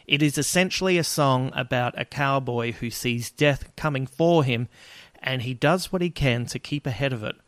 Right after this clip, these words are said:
because there's more life to live. Before we get into the next part of the lyric, uh, just another little sidebar. Uh, that date that, uh,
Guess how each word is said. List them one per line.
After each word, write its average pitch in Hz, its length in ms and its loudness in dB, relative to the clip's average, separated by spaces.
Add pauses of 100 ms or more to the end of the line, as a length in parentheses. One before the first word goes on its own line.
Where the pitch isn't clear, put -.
(260)
because 123 320 -2
there's 117 260 -4
more 127 400 2
life 117 380 -6
to - 100 -8
live. - 380 -10 (1500)
Before 185 380 10
we 156 140 4
get 143 260 4
into 139 460 0
the 123 200 -2
next 143 320 -6
part 131 280 0
of 123 80 -4
the 131 80 0
lyric, 127 340 0
uh, 120 220 2
just - 180 -4
another 139 240 2
little 123 200 0
sidebar. 123 680 2 (400)
Uh, 135 280 0 (140)
that - 380 2
date 147 420 4 (220)
that, - 380 -2
uh, 117 240 0